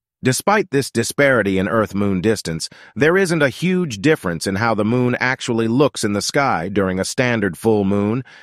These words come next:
and during a supermoon. The moon may appear slightly larger and brighter during a supermoon, but this will be imperceptible to anyone except those sky watchers who have significant experience observing the moon.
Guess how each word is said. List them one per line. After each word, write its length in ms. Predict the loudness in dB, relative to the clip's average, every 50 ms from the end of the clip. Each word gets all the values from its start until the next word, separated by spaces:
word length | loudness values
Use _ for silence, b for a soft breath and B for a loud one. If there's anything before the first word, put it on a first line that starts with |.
| B B B
and 120 | 0 2
during 280 | 4 4 2 2 0 -2
a 20 |
supermoon. 680 | -2 0 0 0 2 0 0 0 0 -2 -4 -8 -12 -18 _ _ _ _ _ _ _ _ _ _ -2
The 100 | 0 2
moon 260 | 4 4 4 2 2
may 160 | 2 2 2 0
appear 320 | 0 0 0 0 0 0
slightly 440 | 0 0 2 2 2 2 2 0 2
larger 560 | 2 2 2 2 2 0 0 -2 -4 -4 -6
and 180 | -6 -6 -4 -2
brighter 380 | 0 2 2 2 0 0 0
during 280 | 0 -2 -2 -2 -2 -4
a 40 | -4
supermoon, 640 | -2 -2 -2 -2 -2 -4 -4 -4 -4 -6 -6 -8 B B B B B B
but 200 | -2 -2 0 2
this 200 | 2 0 0 2
will 120 | 0 0
be 240 | 2 2 2 2 2
imperceptible 760 | 0 0 0 -2 -2 0 0 0 0 0 -2 -2 -2 -2 -2
to 180 | -2 0 0 2
anyone 360 | 2 0 0 0 0 0 -2
except 320 | -2 -2 -2 -2 -2 0
those 240 | -2 -2 -2 -2 -2
sky 280 | -2 0 2 2 2 2
watchers 540 | 0 0 -2 -4 -4 -6 -8 -8 -8 -6
who 120 | -6 -4 -2
have 200 | -2 -4 -4 -4
significant 600 | -6 -6 -4 0 0 0 0 -2 -4 -4 -4 -4
experience 640 | -4 -8 -8 -6 -2 -2 0 0 0 -2 -2 -4 -6
observing 480 | -8 -6 -2 0 0 0 0 -2 -6 -6
the 60 | -4
moon. 420 | -4 -2 -2 -2 -4 -6 -8 -14